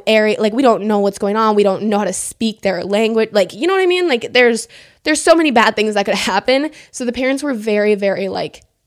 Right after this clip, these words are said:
good about that. And they were, like, watching us. They'd, like, walk us to our room and, like, make sure we were safe, basically.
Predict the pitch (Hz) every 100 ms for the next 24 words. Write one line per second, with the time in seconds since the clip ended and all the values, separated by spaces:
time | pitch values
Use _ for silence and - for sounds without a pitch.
0 | _ _ - 190 196 190 220 214 - 220
1 | 220 226 226 214 196 190 196 190 196 233
2 | 247 262 254 233 220 220 202 190 190 190
3 | 196 - 208 196 202 196 202 196 190 -
4 | - _ - 320 294 233 196 175 175 214
5 | 233 262 277 277 285